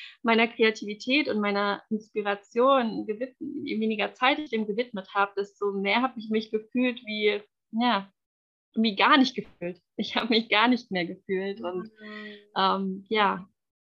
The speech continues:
Speaker 1: Und eigentlich war's schon immer da. Und das fand ich auch grad schön, was du gesagt hast, ähm, wenn du gefragt wirst, woher kommen die Worte, wenn du deine Texte schreibst, dieser, dieser Fluss, diese Verbindung zum, zum Universum, zum Göttlichen,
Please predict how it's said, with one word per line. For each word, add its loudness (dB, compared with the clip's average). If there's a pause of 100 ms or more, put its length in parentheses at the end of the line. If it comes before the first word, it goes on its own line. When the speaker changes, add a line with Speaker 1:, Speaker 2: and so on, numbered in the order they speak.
(1300)
Speaker 1:
Und -2 (640)
eigentlich 2
war's 0
schon -2
immer 0
da. 0
Und -2
das -6
fand 4
ich 2
auch 0
grad -2
schön, 4
was 2
du -10
gesagt 2
hast, -4 (120)
ähm, -2
wenn 2
du 0
gefragt 0
wirst, 0
woher 2
kommen 4
die -2
Worte, 4
wenn -12
du -4
deine -8
Texte -8
schreibst, -2
dieser, 2
dieser -2
Fluss, -8
diese -4
Verbindung 2
zum, -4
zum -12
Universum, 2
zum -4
Göttlichen, -4